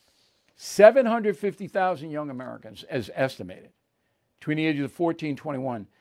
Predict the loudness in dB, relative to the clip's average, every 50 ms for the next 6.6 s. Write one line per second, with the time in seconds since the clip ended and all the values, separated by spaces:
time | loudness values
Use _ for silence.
0 | _ _ _ -6 -4 -4 -2 -2 -2 -4 -4 -4 -6 -8 -10 -10 -10 -10 -12 -12
1 | -16 -20 -20 _ _ _ _ _ _ _ _ _ _ _ _ _ _ _ _ _
2 | _ _ _ _ _ _ _ _ _ _ _ -2 0 0 2 0 -2 -4 -4 -2
3 | 0 0 2 0 0 -2 -2 -4 -4 -2 -2 -2 -2 -2 -4 -4 -4 -2 -2 -2
4 | -2 -2 0 0 0 0 -2 -4 -8 -10 -12 -12 -12 -16 _ _ _ _ _ _
5 | _ _ _ _ _ _ _ _ -4 -4 -4 -4 -6 -4 -2 0 -2 -2 -2 -6
6 | -12 -14 -14 -14 -12 -10 -8 -8 -8 -10 -12 -18